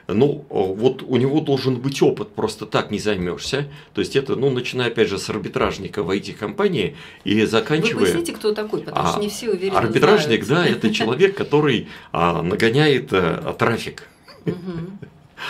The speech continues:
Speaker 1: Вот, то есть, о, условно говоря, очень упрощая, может быть, он смотрит, а, что можно продать,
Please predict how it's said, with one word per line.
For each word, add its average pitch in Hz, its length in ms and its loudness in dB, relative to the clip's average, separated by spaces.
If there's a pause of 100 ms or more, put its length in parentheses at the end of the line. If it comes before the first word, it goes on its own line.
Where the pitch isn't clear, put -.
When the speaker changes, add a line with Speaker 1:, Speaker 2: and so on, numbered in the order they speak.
(240)
Speaker 1:
Вот, 107 420 4
то 123 140 6
есть, - 220 -2
о, 82 840 -2
условно 113 420 2
говоря, 127 420 0
очень 101 340 -2
упрощая, 82 520 -2
может 78 260 -8
быть, - 220 -12 (920)
он 131 160 0
смотрит, 98 520 0
а, - 160 -2
что 185 220 2
можно 131 260 0
продать, - 520 -4